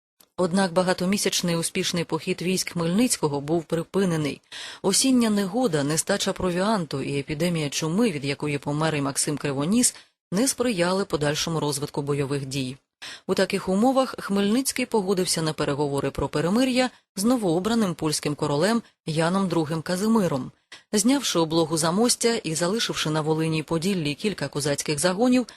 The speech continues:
Хмельницький із військом підійшов на Подніпров'я.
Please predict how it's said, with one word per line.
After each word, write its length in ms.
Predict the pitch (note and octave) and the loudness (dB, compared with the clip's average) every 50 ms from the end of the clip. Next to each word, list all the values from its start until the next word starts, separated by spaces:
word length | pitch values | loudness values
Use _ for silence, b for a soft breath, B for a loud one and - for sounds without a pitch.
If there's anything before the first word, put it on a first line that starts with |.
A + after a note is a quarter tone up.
| B B B _ - | B B B _ 0
Хмельницький 580 | G3 F#3+ F#3+ F#3+ F#3+ A#3 D4 C#4+ - - D4 C#4+ | 2 2 2 4 2 2 0 0 0 -2 -2 -2
із 240 | - C4+ B3+ A3 | 0 0 0 0
військом 460 | A3 G3 G#3+ A3 - - - A#3 A3+ G#3+ | 0 0 0 0 -2 -2 0 0 0 0
підійшов 500 | - G3 E3 E3+ E3 - - E3 D#3+ E3 | 0 -2 -2 0 0 0 0 0 0 0
на 140 | D#3+ D#3 | 0 -2
Подніпров'я. 760 | D3+ - D#3+ D3 D#3 E3+ F3 - F#3 F#3+ E3+ C#3 C#3 C3+ C3 | -2 -2 -4 -2 -2 -2 -2 0 2 2 2 2 0 -2 -4